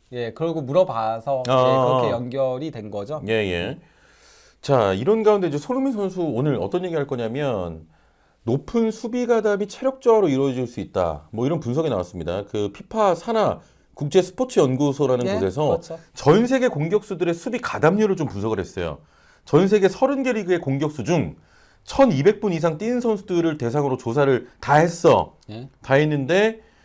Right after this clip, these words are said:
Speaker 2: 어, 국제 스포츠 연구소는 공격수가 수비 상황에서 시속 이십오 킬로미터 이상으로 커버한 거리,
Speaker 1: 예.
Speaker 2: 볼 또는 신체 접촉 없이 상대에게 압박한 횟수로 점수를 매겼는데,
Speaker 1: 예.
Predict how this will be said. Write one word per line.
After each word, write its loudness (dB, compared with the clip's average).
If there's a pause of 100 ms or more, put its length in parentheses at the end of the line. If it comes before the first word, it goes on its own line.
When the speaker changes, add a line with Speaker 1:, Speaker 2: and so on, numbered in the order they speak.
(760)
Speaker 2:
어, 6
국제 0
스포츠 0
연구소는 2
공격수가 0
수비 -2
상황에서 0
시속 0
이십오 -2
킬로미터 0
이상으로 0
커버한 2
거리, 0
Speaker 1:
예. -12 (240)
Speaker 2:
볼 6
또는 6
신체 -2
접촉 -2
없이 -2
상대에게 0
압박한 0
횟수로 0
점수를 -2
매겼는데, -4
Speaker 1:
예. -4